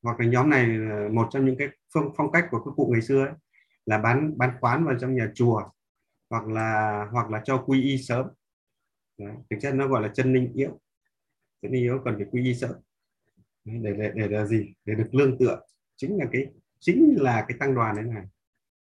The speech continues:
cái cộng đồng này. Đấy. Mình yếu như mình, mình được sống trong môi trường tập thể tốt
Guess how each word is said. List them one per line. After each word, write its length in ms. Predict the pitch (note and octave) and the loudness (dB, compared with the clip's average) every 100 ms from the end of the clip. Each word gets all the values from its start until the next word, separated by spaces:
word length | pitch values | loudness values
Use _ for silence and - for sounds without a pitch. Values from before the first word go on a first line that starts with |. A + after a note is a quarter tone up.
| - | -10
cái 100 | - | -6
cộng 140 | G#2+ | -4
đồng 260 | G#2 G2+ G2 | -4 -6 -10
này. 80 | F#2+ _ _ _ _ _ _ _ _ | -18 _ _ _ _ _ _ _ _
Đấy. 180 | - G2+ B2 A#2+ _ _ _ _ _ _ _ _ _ | -18 -14 -14 -16 _ _ _ _ _ _ _ _ _
Mình 140 | B2 C3+ | 2 6
yếu 180 | C#3 E3+ | 8 8
như 120 | F3+ | 8
mình, 540 | D3+ C3+ C3 B2+ B2+ | 8 6 6 6 6
mình 160 | C3 C3 | 4 4
được 160 | C3+ B2+ | 2 0
sống 220 | C#3+ D#3+ | 0 2
trong 140 | E3+ | 2
môi 100 | D#3 D3+ | 0 0
trường 140 | B2+ | 0
tập 140 | B2 - | -2 -2
thể 180 | A#2 G#2+ | -4 0
tốt 260 | D#3 F#3 | 0 0